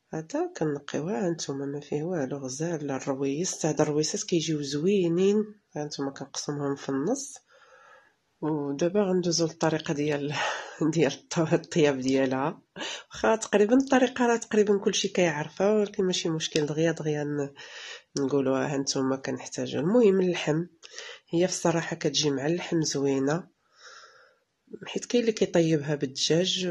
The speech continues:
ولكن باللحم كتجي حسن. كنحتاجو البصله،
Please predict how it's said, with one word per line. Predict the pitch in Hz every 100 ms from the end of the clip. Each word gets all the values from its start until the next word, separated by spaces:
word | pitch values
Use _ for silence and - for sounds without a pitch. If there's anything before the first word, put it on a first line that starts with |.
| 165 160 139 147
ولكن | 165 175 180 185 170
باللحم | 175 170 - 220
كتجي | 190 147 160
حسن. | 151 - 147 139 147 _ -
كنحتاجو | 156 - - 180 175
البصله، | 151 135 - 156 170 208